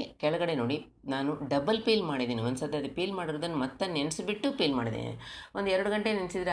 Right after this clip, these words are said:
ಆರಾಮಾಗಿ ಸುಲಿಲಿಕ್ಕೆ ಬರುತ್ತೆ. ಈಗ ಅದು ಡಬಲ್ ಪೀಲ್ ಮಾಡಿರುವಂತಹ ಎರಡೂವರೆ ಕಪ್ಪು ಬೇಳೆನ, ಅವರೆಕಾಳನ್ನ, ಆಮ್, ಕುಕ್ಕರ್ಗೆ ಹಾಕಿ, ಹಾಗೆ ಟೂ ಥರ್ಡ್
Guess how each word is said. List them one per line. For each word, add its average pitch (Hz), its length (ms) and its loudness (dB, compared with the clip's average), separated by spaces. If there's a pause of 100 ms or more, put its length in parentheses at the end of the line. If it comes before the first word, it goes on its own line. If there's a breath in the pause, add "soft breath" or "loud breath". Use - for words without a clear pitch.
ಆರಾಮಾಗಿ 180 640 -2 (280)
ಸುಲಿಲಿಕ್ಕೆ 127 440 0
ಬರುತ್ತೆ. 110 300 -4 (440 loud breath)
ಈಗ 202 60 2 (100)
ಅದು 196 100 0 (340)
ಡಬಲ್ 185 320 2
ಪೀಲ್ 254 220 4
ಮಾಡಿರುವಂತಹ 196 600 0 (500)
ಎರಡೂವರೆ 214 400 6 (120)
ಕಪ್ಪು - 260 -2 (320)
ಬೇಳೆನ, 151 420 6 (260)
ಅವರೆಕಾಳನ್ನ, 143 520 2 (260)
ಆಮ್, 120 200 -2 (380)
ಕುಕ್ಕರ್ಗೆ 139 360 0
ಹಾಕಿ, 117 260 -4
ಹಾಗೆ 147 200 0 (560 loud breath)
ಟೂ 240 80 4 (100)
ಥರ್ಡ್ 233 200 4